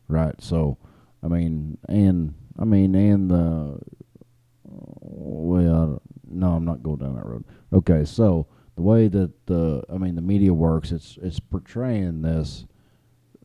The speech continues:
this thing that happened, right? The towers fell, the planes flew into 'em. They were foreign-born people. They were from, you know, Afghanistan, Saudi Arabia, uh, Iraq, or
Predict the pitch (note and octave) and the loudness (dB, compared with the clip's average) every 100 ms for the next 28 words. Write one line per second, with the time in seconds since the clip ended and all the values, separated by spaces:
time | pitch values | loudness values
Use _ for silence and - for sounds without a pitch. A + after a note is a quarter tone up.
0 | - - F2 - - F2+ D#2+ D2 C#2 B1 | -14 -8 -6 -4 -2 -2 -4 -8 -10 -12
1 | G1+ B1+ C#2+ - A#1+ - C#2+ D#2 D#2+ D2+ | -14 -10 -10 -8 -10 -8 -6 -6 -6 -10
2 | - D2+ D#2 D#2+ D#2 D2+ C2 - _ - | -10 -6 -4 -2 0 -2 -4 -8 _ -8
3 | C2+ D2+ C#2+ - D#2 D#2 D#2 - D#2 D#2+ | -6 -6 -6 -4 -2 0 -2 -2 -2 -2
4 | D#2+ C#2 _ _ - D#2+ E2 D#2 D#2+ D#2 | -2 -6 _ _ -6 -2 -2 0 -2 -2
5 | D2+ C#2 _ _ _ _ _ _ _ - | -2 -6 _ _ _ _ _ _ _ -10
6 | - F2+ F2+ E2 E2 F2 F2+ E2+ D#2 F2 | -4 0 0 0 0 2 2 2 0 -2
7 | E2+ E2+ E2+ E2 E2 D#2 D#2+ D#2 - F2 | -6 -6 -6 -4 -4 -4 -4 -6 -6 -6
8 | F2 F2 E2+ D2 E2+ E2+ E2 D#2 D#2+ - | -6 -6 -10 -12 -10 -8 -8 -6 -8 -8
9 | D#2 D#2 - D2 - C#2 C#2+ C2+ C2+ C2+ | -8 -6 -6 -6 -6 -6 -6 -6 -6 -4
10 | C#2 C#2 C#2 - - _ _ _ - - | -4 -2 -4 -8 -20 _ _ _ -14 -12
11 | - - E2+ F2 D#2 C#2+ D2+ - E2+ | -14 -10 -2 -2 -2 -4 -6 -4 -4